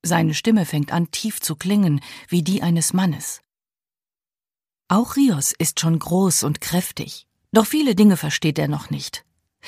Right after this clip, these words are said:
Aber der Jüngste will seinem Vater beweisen, dass er für eine so lange Reise schon stark genug ist. Als alle zum Aufbruch bereit sind, ist die Dämmerung erst zu erahnen.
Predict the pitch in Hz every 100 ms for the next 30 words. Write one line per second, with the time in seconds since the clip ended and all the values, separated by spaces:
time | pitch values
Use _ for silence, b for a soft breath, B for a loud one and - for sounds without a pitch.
0 | B B 170 170 170 147 226 311 - -
1 | 226 233 - 196 226 196 190 170 151 180
2 | 190 165 156 143 165 180 185 175 B B
3 | - 175 - 190 190 202 196 160 202 214
4 | 190 208 175 160 202 190 - 175 - -
5 | 202 214 240 208 156 - - - - -
6 | _ _ _ _ _ _ _ _ _ _
7 | _ _ _ _ B B B B _ 202
8 | - 294 311 - 160 - 175 185 - 170
9 | 151 156 190 - 190 190 - - 247 -
10 | 240 202 170 165 208 - 151 - - -
11 | - - 175 160 147 143